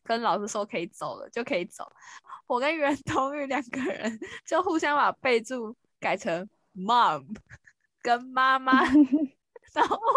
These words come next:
我们就互相传，超好笑的。我到现在的袁同学备注都还是 mom，我从来没改回来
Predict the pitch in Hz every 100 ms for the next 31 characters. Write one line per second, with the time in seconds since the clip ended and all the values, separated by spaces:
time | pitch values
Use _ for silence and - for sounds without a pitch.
0 | 427 262 320 330 370 294 330 320 320 269
1 | _ - - 214 _ _ _ _ _ -
2 | 698 659 640 571 523 - - 403 - 370
3 | 349 294 - - 311 339 - 339 269 -
4 | _ _ _ _ - - - 233 294 302
5 | 294 285 277 240 233 214 196 208 196 190
6 | 196 175 175 180 170 - - 190 262 190
7 | 180 180 269 254 285